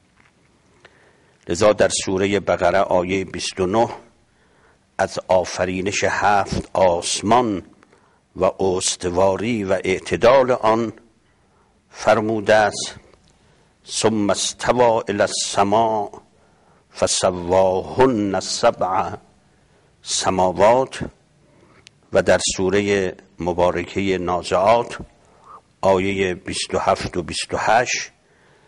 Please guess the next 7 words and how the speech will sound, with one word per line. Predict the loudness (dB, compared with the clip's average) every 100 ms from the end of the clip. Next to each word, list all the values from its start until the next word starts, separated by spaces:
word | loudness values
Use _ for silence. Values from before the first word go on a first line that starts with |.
| _ _
می‌فرماید: | -6 0 0 0 -2 0 0 -6 -6
«اانتم | -4 -2 -2 -4 -6 -4 0 2 0 -2 -2
اشد | -2 0 0 -2 _ -6
خلقاً | -4 -2 -2 -2 -6 -2 -2 -2 -4 -8 -12 _ _ _ _ _ _ _ _ _ _ _
ام | -4 -2
السماء | -2 -4 -2 -2 2 2 2 0 -4 -8 -20 _ _ _
بناها | -4 -2 0 -2 -2 0 0 0 -4